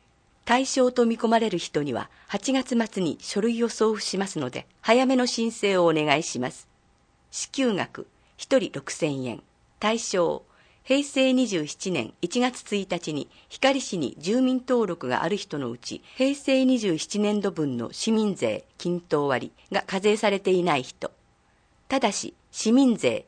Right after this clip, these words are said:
均等割、課税者の扶養親族や生活保護受給者は対象外です。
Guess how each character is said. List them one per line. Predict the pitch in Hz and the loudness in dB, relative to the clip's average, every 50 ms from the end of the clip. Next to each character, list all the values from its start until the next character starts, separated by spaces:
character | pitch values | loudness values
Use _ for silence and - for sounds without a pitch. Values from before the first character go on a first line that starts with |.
| _ _ - | _ _ -8
均 | - 151 143 143 | -4 -4 -4 -4
等 | 143 - 143 135 131 | -2 -2 -2 -2 -2
割、 | 131 127 - - - _ _ _ - - | -2 -6 -8 -10 -12 _ _ _ -16 -6
課 | - 202 208 | -4 -4 0
税 | - 262 254 247 | 4 4 4 4
者 | 247 - 165 - | 4 2 2 4
の | - 113 - - | 4 0 -2 -4
扶 | - - 220 | -4 0 2
養 | 254 269 277 | 2 2 2
親 | 262 - - 277 254 220 | 2 2 2 2 2 4
族 | 175 165 - - - - | 2 -2 -4 -2 -6 -6
や | - - | -6 -6
生 | - - - 233 254 240 | -8 0 0 0 2 2
活 | - 254 - - - | -2 -6 -6 -6 -4
保 | 233 208 | -2 2
護 | 214 208 | 2 2
受 | 202 202 196 | 2 0 -6
給 | - 220 214 202 | -4 -4 -4 -4
者 | - - 143 123 | -2 -2 -2 -2
は | 107 90 - | -2 -2 0
対 | - 180 196 202 | 0 0 0 0
象 | - - 208 175 147 | -2 -2 -2 -2 -2
外 | 131 120 113 - | -4 -6 -8 -8
で | - 101 | -10 -12
す。 | - - - | -12 -12 -20